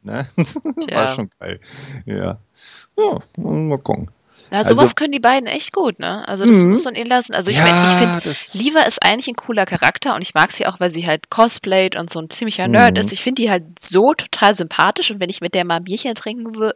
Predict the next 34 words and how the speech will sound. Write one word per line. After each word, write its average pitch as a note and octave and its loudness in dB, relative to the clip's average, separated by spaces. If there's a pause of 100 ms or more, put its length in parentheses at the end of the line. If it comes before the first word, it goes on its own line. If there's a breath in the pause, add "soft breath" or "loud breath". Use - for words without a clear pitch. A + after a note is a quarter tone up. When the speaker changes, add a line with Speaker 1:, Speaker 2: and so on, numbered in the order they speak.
Speaker 2:
könnte, A3+ -6
würde F#3+ -2
ich - -12
das - -4
definitiv G#3+ -6
auch G#3+ 0
tun. - -14
Speaker 1:
Mhm. G2+ 0 (1300 loud breath)
Speaker 2:
Nur A#3 -8
ich B3 -8
muss - -4
sie D#4 -4
halt D#4+ -6
nicht - -8
so - -4
oft - -6
im G#3 -10
Ring E3+ -12
<laughs> D#3+ -16
sehen. - -2 (540 loud breath)
Speaker 1:
Ja, F#4+ 0
mal G3 0
gucken. F3 0
Also A2+ 2
vielleicht C3+ 0
haben C3+ -2
sie C3 -2
dann, B2 -4 (140)
äh, A2+ 0 (160)
sich - -2
mit G#2 0
diesen G#2+ 2
Videos G#2 2
ja G2+ 4